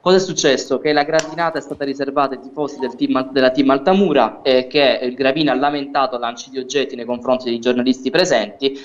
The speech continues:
Dall'altra parte l'Altamura ha risposto affermando che i primi a iniziare questo lancio sarebbero stati i giornalisti presenti in tribuna stampa, comunque le persone presenti in tribuna stampa.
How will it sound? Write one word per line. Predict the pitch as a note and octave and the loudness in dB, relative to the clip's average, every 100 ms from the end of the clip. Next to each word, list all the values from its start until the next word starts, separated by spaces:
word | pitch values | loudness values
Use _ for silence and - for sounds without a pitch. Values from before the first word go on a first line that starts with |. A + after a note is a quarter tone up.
| - | -6
Dall'altra | - D3+ F3+ F3+ F#3+ | -2 2 2 2 0
parte | F3 D#3+ - | 2 0 0
l'Altamura | D#3+ D3+ D#3+ D3+ D3+ | 0 0 0 2 2
ha | C#3 | 2
risposto | D3+ D3+ C3+ B2+ - C3 | 0 0 0 0 2 -2
affermando | - C#3+ C3+ B2+ A#2+ C3 | 2 0 2 2 2 -2
che | D3 C3 A#2+ - | 2 2 2 -4
i | D#3 | -12
primi | D3+ G#3 E3+ | 0 0 2
a | C#3+ | 2
iniziare | D3+ D#3 D3+ - E3 B2 A#2 A#2+ | 2 0 -2 -2 2 2 0 -6
questo | B2 - C#3+ | -12 -8 -4
lancio | A#2+ B2 C#3+ | -4 -4 -4
sarebbero | C#3 C#3 D3 | 0 2 2
stati | C#3 C3+ A#2 A2+ B2+ B2 - - _ - | 0 2 0 2 0 0 -2 -20 _ -12
i | A#2+ | -6
giornalisti | A#2 C3 C3 B2 B2 | 0 2 4 2 0
presenti | C3+ B2 A#2 A#2+ | 0 2 0 0
in | B2 | -2
tribuna | B2 A#2 B2+ | -2 0 0
stampa, | C#3 A#2 A#2+ | 0 -2 0
comunque | C#3 C3+ | -2 2
le | B2+ | 2
persone | C#3 - C#3+ B2+ | 2 0 -2 -2
presenti | C3+ C3+ B2+ B2 A#2+ | -2 0 0 -2 -6
in | A#2+ | -6
tribuna | B2 A#2+ A2+ A2 | -6 -4 -4 -4
stampa. | - G2 G2 | -6 -8 -8